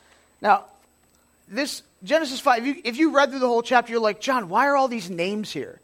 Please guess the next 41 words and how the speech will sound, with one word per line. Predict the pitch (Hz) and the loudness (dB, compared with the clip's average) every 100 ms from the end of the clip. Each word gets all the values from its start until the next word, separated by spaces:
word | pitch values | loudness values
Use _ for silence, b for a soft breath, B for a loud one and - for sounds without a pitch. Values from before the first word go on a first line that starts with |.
| _ _ _ _ _ _ _ - | _ _ _ _ _ _ _ -12
Okay, | 151 160 156 - b b | -4 -4 -4 -8 b b
I | 196 | 0
just | 226 | 0
want | 269 254 | -4 -2
to | |
focus | 240 208 196 | -2 -4 -4
on | 180 | -4
a | 160 | -4
couple | 208 175 156 | -4 -4 -4
things. | 139 90 - _ b b b b b b b b | -6 -10 -20 _ b b b b b b b b
Genesis | 247 233 254 | -4 -2 -4
five, | - 220 185 | 2 4 4
one | 170 180 | 2 -4
to | 170 | -4
three. | 170 143 95 - b b b b | -4 -6 -6 -14 b b b b
"This | 160 285 - | -2 0 0
is | - 262 233 | -4 -4 -2
the | |
book | 220 170 247 240 - | -2 4 2 2 -4
of | 196 | -2
the | 180 | 0
generations | 202 196 180 214 220 247 | 0 0 0 -2 -2 -4
of | 214 | -4
Adam. | 185 185 175 127 110 110 _ _ _ | 2 4 6 2 -6 -18 _ _ _
When | 143 170 165 | -8 -6 2
God | 190 233 247 | 6 8 6
created | - 262 247 202 | -2 -2 -2 -2
man, | 196 196 190 196 b b | 0 2 0 -4 b b
he | b 226 | b -4
made | 220 226 240 | 4 4 4
him | 247 | 0
in | 247 226 | 0 -2
the | 226 | 2
likeness | 214 214 214 208 | 4 4 2 -8
of | 180 | -4
God." | 180 202 113 - | 4 4 4 -2
Okay, | 147 147 175 208 _ | -8 -2 -2 -2 _
right? | 151 180 226 - | -2 0 -2 -4
That's | 170 165 | -6 -4
Genesis | 190 165 160 | -6 -6 -8
one. | 160 175 | -10 -10